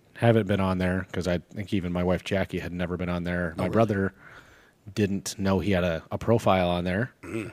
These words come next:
Speaker 1: I looked him up, and his meets are on there.
Speaker 2: Did
Speaker 1: It's
Speaker 2: he,
Speaker 1: basically
Speaker 2: has he sued yet?
Speaker 1: <laughs> Yeah.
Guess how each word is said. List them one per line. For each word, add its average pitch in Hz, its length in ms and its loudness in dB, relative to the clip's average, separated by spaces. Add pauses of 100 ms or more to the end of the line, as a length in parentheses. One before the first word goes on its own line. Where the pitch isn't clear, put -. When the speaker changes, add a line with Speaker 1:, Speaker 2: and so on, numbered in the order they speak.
Speaker 1:
I 107 40 -6
looked 92 200 -4
him 92 80 0
up, 98 180 0
and 87 140 -6
his 87 200 -4
meets 95 240 -2
are 151 60 4
on 85 120 2
there. 92 240 -2 (480)
Speaker 2:
Did 117 80 2
Speaker 1:
It's 92 60 0
Speaker 2:
he, - 40 -6
Speaker 1:
basically 135 380 6
Speaker 2:
has - 120 0
he 104 60 -2
sued 98 100 -4
yet? 113 200 -6
Speaker 1:
<laughs> - 40 -20 (300)
Yeah. 95 180 2